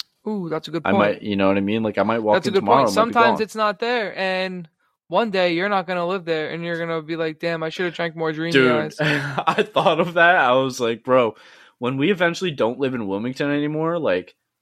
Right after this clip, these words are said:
Speaker 2: my favorite beer of all time is not gonna
Speaker 1: Will
Speaker 2: be,
Speaker 1: be
Speaker 2: like,
Speaker 1: no more.
Speaker 2: accessible to me.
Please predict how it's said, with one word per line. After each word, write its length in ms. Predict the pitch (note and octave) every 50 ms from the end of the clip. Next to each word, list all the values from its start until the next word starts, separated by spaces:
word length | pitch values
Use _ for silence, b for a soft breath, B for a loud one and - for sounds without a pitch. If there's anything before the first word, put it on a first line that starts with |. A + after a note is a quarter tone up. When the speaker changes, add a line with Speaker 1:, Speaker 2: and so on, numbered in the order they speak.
| _ _ _ _ _ _ _
Speaker 2:
my 140 | - B2 C#3+
favorite 420 | C#3 - D3 F3 D3+ D3+ B2+ -
beer 340 | - C3+ D#3 D3+ A2 F2+ - _ _ _ _ -
of 160 | C#3+ D3 A#2+
all 240 | - - C#3 C#3 C3+
time 420 | - C#3+ C3+ C3+ A#2+ G2 F2 F#2 _ _ _ _
is 280 | - B2 A#2+ A#2 - A#2+
not 200 | A#2+ A2+ A#2+ -
gonna 140 | C#3 B2+ A#2+
Speaker 1:
Will 80 | E3
Speaker 2:
be, 60 | - -
Speaker 1:
be 80 | - -
Speaker 2:
like, 60 | -
Speaker 1:
no 140 | E3 E3 E3+
more. 140 | E3+ E3+ E3+
Speaker 2:
accessible 360 | D3+ D#3 D#3 C3+ A#2+ G#2+ G2+
to 160 | - - -
me. 220 | G2 F2+ F2 -